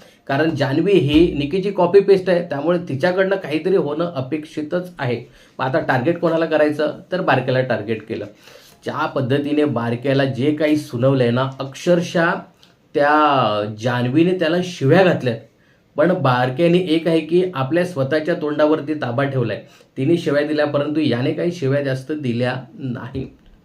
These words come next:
पण प्रचंड बोलली. म्हणजे, अ, जान्हवीचं जे काही जुनं रूप आहे ना, ते पुन्हा एकदा नव्यानं पाहायला मिळालं. असं वाटत होतं की जान्हवी जरा सुधारले, बेलवरती आहे सध्या बिग बॉसच्या घरामध्ये, पण जान्हवी काही सुधारण्याचं नाव घेत नाही.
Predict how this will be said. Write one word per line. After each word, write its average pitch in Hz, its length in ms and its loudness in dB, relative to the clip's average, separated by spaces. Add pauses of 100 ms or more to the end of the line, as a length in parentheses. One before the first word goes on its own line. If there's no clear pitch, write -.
(120)
पण - 100 -6
प्रचंड 165 580 -4
बोलली. 131 380 0 (500)
म्हणजे, 147 360 0
अ, 123 420 -2
जान्हवीचं 123 540 -2
जे 139 180 -2
काही 160 220 -2
जुनं 131 300 0
रूप 151 280 -2
आहे 151 180 0
ना, 123 100 -2 (320)
ते 117 40 -4
पुन्हा 127 300 -2
एकदा 143 200 0
नव्यानं 135 360 0
पाहायला 120 400 -4
मिळालं. 117 320 -2
असं 117 240 -4
वाटत 120 220 -4
होतं 131 200 -4
की 131 160 -8
जान्हवी 113 320 -4
जरा 123 280 -2 (360)
सुधारले, 135 580 0 (340)
बेलवरती 135 640 0
आहे 127 420 -8
सध्या 123 280 -2
बिग 117 220 -4
बॉसच्या 120 280 -4
घरामध्ये, 120 540 -4 (540)
पण 123 240 -2 (460)
जान्हवी 117 300 -2
काही 151 140 -4
सुधारण्याचं 135 640 0
नाव 120 200 0
घेत 123 240 -4
नाही. 117 180 0